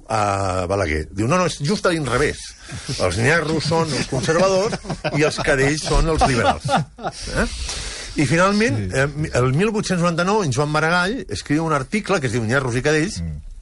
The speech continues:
Speaker 1: en el que ell diu, bé, diu, és que això dels bàndols a Catalunya, diu, mm, lo de nyarros i cadells del disset s'ha perllongat al llarg del temps, no? Diu,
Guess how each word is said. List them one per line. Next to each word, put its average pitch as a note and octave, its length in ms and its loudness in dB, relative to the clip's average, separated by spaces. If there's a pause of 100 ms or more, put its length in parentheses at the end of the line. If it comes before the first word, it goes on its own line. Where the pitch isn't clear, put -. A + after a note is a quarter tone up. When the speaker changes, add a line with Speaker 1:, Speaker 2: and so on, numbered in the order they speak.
(420)
Speaker 1:
en C#3+ 100 4
el D#3+ 220 0
que F3+ 120 -2
ell A3 140 -2
diu, D3 180 2
bé, C#3+ 300 0
diu, C#3 260 -2
és E3+ 140 -2
que A#3 120 -2
això A#3+ 220 2
dels E3+ 200 -2
bàndols F#3 340 -2
a E3 40 0
Catalunya, D#3+ 480 0 (640)
diu, C#3 320 -2
mm, C3 280 -2 (320)
lo C3+ 140 4
de C3 60 2
nyarros F#3 200 0
i - 20 0
cadells G3 220 2
del D3+ 80 0
disset D#3 320 -2
s'ha F#3+ 180 0
perllongat E3+ 460 -2
al E3 80 0
llarg C3+ 140 0
del G2+ 140 0
temps, C2+ 380 -10
no? F#3 140 -2
Diu, G#2+ 240 -2